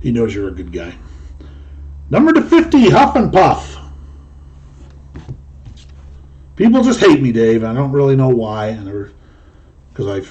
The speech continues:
used to yell and scream a lot or whatever, and nobody had a sense of humor.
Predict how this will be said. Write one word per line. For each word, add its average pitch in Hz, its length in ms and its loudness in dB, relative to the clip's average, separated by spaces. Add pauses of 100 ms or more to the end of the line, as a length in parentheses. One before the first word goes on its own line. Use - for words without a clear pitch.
(520)
used 120 220 -4
to 117 60 -4
yell 117 320 2
and 110 140 -4
scream 117 320 -4
a 95 60 -6
lot 95 260 -8
or 98 60 -4
whatever, 98 340 -6
and 92 100 -12
nobody 95 240 -8
had 95 120 -8
a 92 40 -16
sense 98 280 -14
of - 60 -10
humor. 85 420 -12